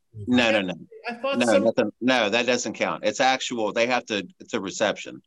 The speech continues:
Speaker 2: I thought
Speaker 1: There's a
Speaker 2: some
Speaker 1: kickoff or a punt. It has to be a recep-, you know what I mean?
Speaker 2: more
Speaker 1: They don't
Speaker 2: interesting
Speaker 1: count that shit.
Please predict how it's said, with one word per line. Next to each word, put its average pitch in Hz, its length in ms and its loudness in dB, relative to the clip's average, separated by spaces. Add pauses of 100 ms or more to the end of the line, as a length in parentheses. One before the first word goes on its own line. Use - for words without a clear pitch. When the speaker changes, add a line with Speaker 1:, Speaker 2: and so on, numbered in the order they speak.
(280)
Speaker 2:
I 175 60 0
thought 233 160 -2
Speaker 1:
There's 190 160 -2
a 226 60 0
Speaker 2:
some 220 80 -8
Speaker 1:
kickoff 110 340 2
or 95 80 0
a 82 60 -6
punt. 87 320 -4
It - 260 -20
has 117 200 -2
to - 40 -12
be 107 120 0
a 95 40 -2
recep-, - 380 -2 (240)
you 110 80 -4
know 113 80 4
what 110 80 2
I 110 40 -2
mean? 120 260 -2 (460)
Speaker 2:
more 180 240 -6
Speaker 1:
They - 20 -12
don't 180 80 -8
Speaker 2:
interesting 220 440 2
Speaker 1:
count 107 200 0
that 92 200 2
shit. 76 200 -10